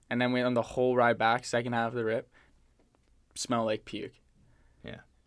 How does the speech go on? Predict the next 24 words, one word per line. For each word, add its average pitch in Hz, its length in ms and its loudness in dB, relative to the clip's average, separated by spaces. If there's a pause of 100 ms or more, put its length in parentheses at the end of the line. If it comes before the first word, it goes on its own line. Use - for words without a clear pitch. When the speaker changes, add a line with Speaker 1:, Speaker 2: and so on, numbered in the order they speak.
Speaker 1:
It 120 60 0
was 113 120 0
fucked. - 440 -4 (420)
Speaker 2:
That's 87 320 -10
the 113 140 -2
Greyhound 117 800 4
for - 100 0
Speaker 1:
I 127 80 8
was 143 220 6
Speaker 2:
ya. 160 60 8
Speaker 1:
like, 160 200 4
and, 143 120 4
like, 147 200 6
it 147 80 8
was, 156 180 6
like, 170 240 4
I 139 140 4
know, 139 100 4
just, 127 140 -4
like, 135 300 -4 (320)
it 135 80 2
was 139 100 4
pretty, 147 320 2
like, 123 160 0